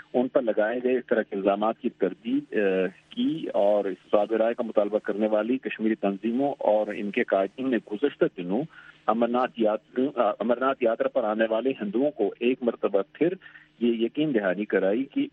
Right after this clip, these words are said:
انہیں مقامی مسلمانوں کی طرف سے کوئی خطرہ نہیں ہے اور انہیں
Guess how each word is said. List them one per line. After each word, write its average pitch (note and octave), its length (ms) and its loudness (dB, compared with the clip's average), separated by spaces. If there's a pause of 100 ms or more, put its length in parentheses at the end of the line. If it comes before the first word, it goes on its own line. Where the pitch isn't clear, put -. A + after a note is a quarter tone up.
انہیں C3+ 400 0
مقامی A2+ 380 0
مسلمانوں A#2 500 0
کی - 100 -14 (100)
طرف G#2+ 180 -2
سے D3 80 -2
کوئی C3+ 280 -2
خطرہ F#2+ 300 0
نہیں F#2+ 300 -4
ہے F#2+ 160 4 (440)
اور A#2 280 4 (140)
انہیں A#2+ 340 2